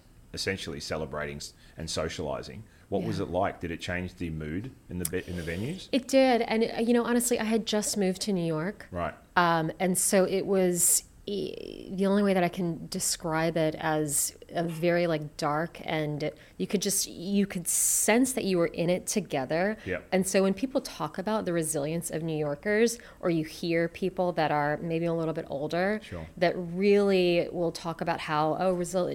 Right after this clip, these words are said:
Speaker 2: New Yorkers are so resilient,"
Speaker 1: Mm-hmm.
Speaker 2: um, they think back to these moments because you would walk down the street and you would sort of, like, you could feel the empathy, you could feel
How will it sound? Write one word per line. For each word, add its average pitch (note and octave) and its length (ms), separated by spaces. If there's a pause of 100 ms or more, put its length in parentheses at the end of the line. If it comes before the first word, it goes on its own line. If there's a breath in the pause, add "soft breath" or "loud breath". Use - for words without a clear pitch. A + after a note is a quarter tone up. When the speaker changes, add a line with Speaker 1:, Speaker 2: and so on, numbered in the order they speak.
(100)
Speaker 2:
New F#3 160
Yorkers F#3+ 280
are F#3 60
so F3+ 220
resilient," E3+ 600 (160 loud breath)
Speaker 1:
Mm-hmm. F3+ 200
Speaker 2:
um, F3+ 160
they F#3 100
think F#3+ 320
back D#3+ 300
to F3+ 100
these E3 180
moments F3 560 (360 loud breath)
because F3 260
you F#3 180
would F#3 120
walk E3 260
down E3 240
the D#3+ 100
street D#3+ 480
and E3+ 160
you E3+ 60
would E3 140
sort F3 320
of, E3 180
like, D#3 240 (420 loud breath)
you E3 60
could - 160
feel G#3 420
the F#3 140
empathy, E3 340
you D#3 80
could D#3 160
feel E3+ 880